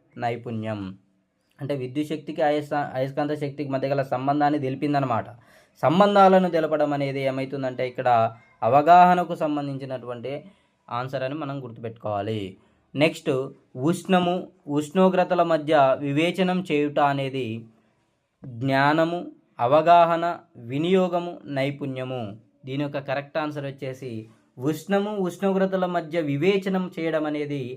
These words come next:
అవగాహన ఉంటేనే చేయగలుగుతాం కాబట్టి, so, ఇక్కడ ఆన్సర్ వచ్చేసి అవగాహన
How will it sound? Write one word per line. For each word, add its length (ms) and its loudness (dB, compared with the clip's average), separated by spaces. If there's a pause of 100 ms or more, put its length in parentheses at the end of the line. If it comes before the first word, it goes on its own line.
(300)
అవగాహన 500 4 (120)
ఉంటేనే 340 -4 (100)
చేయగలుగుతాం 500 -6
కాబట్టి, 480 -4 (420)
so, 60 -8 (100)
ఇక్కడ 160 -2 (100)
ఆన్సర్ 280 -4
వచ్చేసి 360 -8 (440)
అవగాహన 500 -2